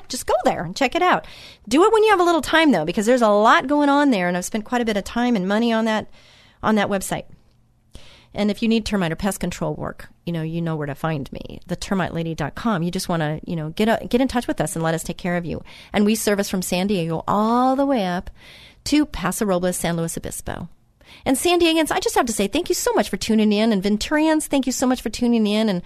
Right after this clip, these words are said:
I'm just amazed that people all over the world are tuning in, and I think it's just such a great thing. So wisdom. I talked about a little bit before the break, and I'm gonna talk about it again. Wisdom. What is it? So I looked it up. And it's,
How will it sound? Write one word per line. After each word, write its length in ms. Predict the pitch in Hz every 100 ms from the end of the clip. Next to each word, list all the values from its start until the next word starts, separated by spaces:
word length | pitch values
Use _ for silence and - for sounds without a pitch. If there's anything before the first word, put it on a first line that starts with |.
| - - -
I'm 140 | 285
just 160 | 302 247
amazed 320 | 220 226 240
that 60 | 220
people 240 | 233 233
all 160 | 202 220
over 120 | 233
the 80 | 247
world 280 | 208 185
are 80 | 180
tuning 340 | - 220 202 196
in, 180 | 208 247
and 100 | 185
I 140 | 180
think 180 | - 214
it's 160 | 185 -
just 220 | 202 -
such 200 | 233 -
a 60 |
great 260 | 202 196 180
thing. 240 | 170 - - - - - _
So 160 | - 302
wisdom. 520 | 269 311 233 160 147 - - - - _ -
I 60 |
talked 240 | 214 277 269
about 200 | 285 269
a 40 |
little 160 | 247 262
bit 240 | 262 269
before 300 | 226 - 247
the 60 | 240
break, 440 | 220 226 233 233
and 100 | 196
I'm 60 | 185
gonna 120 | 180
talk 280 | - 208 214
about 180 | 208 190
it 80 |
again. 420 | 185 185 185 180 180 - _ _ _ _ _
Wisdom. 540 | 202 233 - 170 160 - - _ _ -
What 260 | 214 269
is 240 | - 226 233
it? 280 | 147 - - - _ _ _ _
So 340 | - 294 285 -
I 100 | 240
looked 220 | 294 -
it 80 | 403 466
up. 180 | - - - _ _ _ _ _ _ _ _ _ _ _ _ _ _ _
And 280 | - 247 269
it's, 200 | 240 -